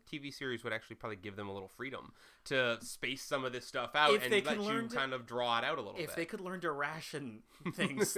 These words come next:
Speaker 2: then
Speaker 1: <laughs>
Speaker 2: yes, I would agree with you.
Speaker 1: Well, the other thing is, so like I said, there, there's, there, there's sort of, like, world building, like, universe creation, like, that's their, I think, their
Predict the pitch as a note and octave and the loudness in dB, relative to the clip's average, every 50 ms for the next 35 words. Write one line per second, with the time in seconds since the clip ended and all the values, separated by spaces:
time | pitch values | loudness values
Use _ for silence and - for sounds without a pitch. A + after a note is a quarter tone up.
0 | A3+ - - - F#3 F3 F3+ G#3+ F3+ G3 G3+ F3+ C#3 A#2+ - - C3+ C3 C#3 D3+ | 4 6 8 8 8 10 8 2 2 4 4 2 2 2 -2 -4 -2 0 0 0
1 | D#3 D3+ - D#3 F3 F3+ E3+ D#3 D3+ - A#2+ G#2+ G2+ G2 - - - - - - | 0 0 0 2 2 2 2 0 -2 -6 -8 -10 -10 -12 -14 -18 -18 -20 -16 -6
2 | - - E3 D#3+ D#3+ F#3 A3 B3+ B3 A#3+ - G3 F3 D#3+ D#3 D3+ D3 C#3 - E3 | 2 2 4 4 6 4 4 4 2 0 2 2 2 2 2 0 0 0 -2 -2
3 | D3+ D#3+ D#3+ D3 - D#3 A2+ G#2 A#2+ A#2 - B2 B2 A#2 A#2 - - B2+ A#2+ A2 | -2 -2 -2 -4 -4 -6 -6 -4 -6 -8 -8 -8 -10 -10 -8 -4 -2 -2 -2 -2
4 | G#2+ B2 A#2+ - - C#3+ A#2+ A2 - A2+ G2+ - G#2+ A2 B2+ C#3 C#3+ C#3+ B2+ A2 | -4 -8 -8 -6 -6 -8 -8 -6 -8 -8 -8 -8 -8 -4 -2 -2 -2 -2 -4 -6
5 | G2+ A#2 A#2+ A#2 A2+ A2+ A2 G#2+ G#2 G#2 G#2 G#2 G2+ G2+ G2 F#2+ F#2+ - G#2+ A2+ | -4 -2 -2 0 0 -2 -2 -4 -4 -4 -6 -4 -4 -4 -4 -4 -6 -8 -8 -6
6 | A2+ G#2 A2 A2 G2+ - - - G#2+ G2+ F#2+ F2+ F#2 - - G2 F#2 F2+ F2+ - | -6 -4 -6 -6 -8 -8 -12 -12 -10 -8 -6 -8 -8 -10 -12 -14 -14 -14 -12 -6
7 | - G#2+ A2 A2+ - - A2 G#2 D#2+ G2 - A2 G#2+ - F#2+ | -4 -4 -4 -4 -4 -6 -6 -6 -6 -6 -10 -12 -14 -12 -14